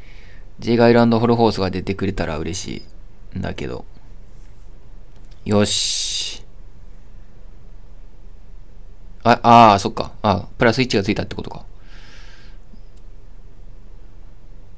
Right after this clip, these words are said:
はい。まあまあまあ、あ、あ、いいね。ちょっと、うん、最近いいな、ジョジョエスエス引きが。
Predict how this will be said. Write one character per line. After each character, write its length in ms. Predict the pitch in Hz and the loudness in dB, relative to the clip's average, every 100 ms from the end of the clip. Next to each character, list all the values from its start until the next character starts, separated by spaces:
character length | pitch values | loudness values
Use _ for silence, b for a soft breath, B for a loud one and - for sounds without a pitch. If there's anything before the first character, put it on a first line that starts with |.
| - - - - - | -12 -12 -12 -12 -10
は 120 | - 90 | -4 -4
い。 140 | - - - - - - - - - - - - - - - - - - - - - - - - - | -4 -8 -10 -10 -12 -12 -12 -12 -12 -12 -12 -12 -12 -12 -12 -12 -12 -12 -12 -12 -12 -12 -12 -12 -2
ま 120 | 131 | 6
あ 40 | 131 | 10
ま 80 | 117 | 10
あ 60 | |
ま 240 | 107 98 - | 8 4 2
あ、 60 | |
あ、 120 | 98 110 | 2 4
あ、 40 | |
い 40 | 160 | 6
い 180 | 190 113 | 8 6
ね。 420 | 101 92 71 - - - B B B B B B B B B B - | 4 0 -4 -8 -10 -12 B B B B B B B B B B -10
ち 40 | |
ょ 20 | |
っ 20 | - | -10
と、 80 | 110 - - | -10 -10 -4
う 80 | 131 | 2
ん、 40 | 117 | 2
最 220 | 151 165 | 4 2
近 160 | 151 160 | 4 4
い 20 | |
い 40 | |
な、 100 | 104 | 4
ジ 120 | 98 104 | 4 2
ョ 20 | |
ジ 60 | |
ョ 40 | 87 | 0
エ 60 | |
ス 120 | 92 90 | -2 -6
エ 20 | |
ス 100 | - 95 | -6 -6
引 60 | - | -2
き 140 | 104 | 2
が。 240 | 95 95 | 4 2